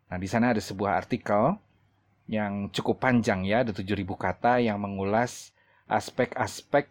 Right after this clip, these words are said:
tentang menjadi perupa profesional secara cukup, eh, luas.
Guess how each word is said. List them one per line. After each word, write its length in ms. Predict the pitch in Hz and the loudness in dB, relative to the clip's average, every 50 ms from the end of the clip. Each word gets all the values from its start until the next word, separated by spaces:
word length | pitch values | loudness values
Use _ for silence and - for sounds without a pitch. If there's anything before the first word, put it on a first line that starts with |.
| _ | _
tentang 480 | - 113 110 107 - 113 107 107 107 104 | -4 -2 -2 -2 0 -2 -2 0 -2 -2
menjadi 400 | 107 104 98 110 104 104 120 113 | -2 -2 0 0 0 0 0 -4
perupa 400 | - - 113 104 - - 101 - | -2 -2 -4 -2 0 -2 -2 -2
profesional 720 | - 110 101 - 113 101 - 110 98 101 110 117 120 120 | -2 -4 -2 -2 -4 -4 -2 -2 -2 0 0 0 0 0
secara 320 | - - - 110 101 104 98 | -2 -4 -2 -2 0 0 -2
cukup, 640 | - - 107 92 - - - 104 101 98 - - 95 | -4 -6 -10 -10 -10 -8 -4 -4 -4 -4 -4 -6 -4
eh, 240 | 95 92 92 92 | -2 -2 -2 -2
luas. 720 | 92 113 131 123 104 95 110 - - - - - - - | 0 0 2 4 4 4 4 2 -4 -12 -14 -16 -18 -20